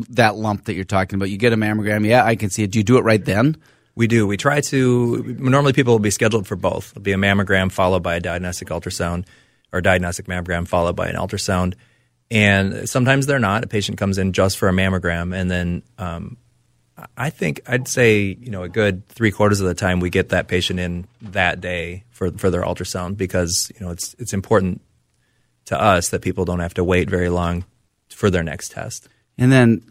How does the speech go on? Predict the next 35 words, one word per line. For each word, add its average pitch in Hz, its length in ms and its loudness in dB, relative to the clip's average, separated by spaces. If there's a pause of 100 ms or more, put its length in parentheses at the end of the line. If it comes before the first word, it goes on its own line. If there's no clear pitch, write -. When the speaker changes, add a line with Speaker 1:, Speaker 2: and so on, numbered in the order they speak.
(340)
Speaker 1:
let's 131 240 2
say 131 180 4
that, 110 200 -4
that 117 180 2
thing 117 260 2
looks, 120 300 2
uh, 113 60 4
you're 117 180 4
not 101 160 4
sure 117 200 4
what 107 220 6
it 101 100 2
is. 101 280 2
You 92 40 -6
can't 104 300 0
just - 300 -2
con-, - 560 -2
confidently 101 580 0
say 92 260 4
it's 92 140 0
a 87 60 -2
benign 90 320 0
cyst. 87 360 2
Um, 90 200 4
we 95 100 4
need 98 160 6
to 95 80 0
do 90 100 0
a 90 60 2
biopsy. 87 500 0
How, 151 300 2
how 180 160 -4
does 160 220 0
that 80 240 -6
work? 104 280 -4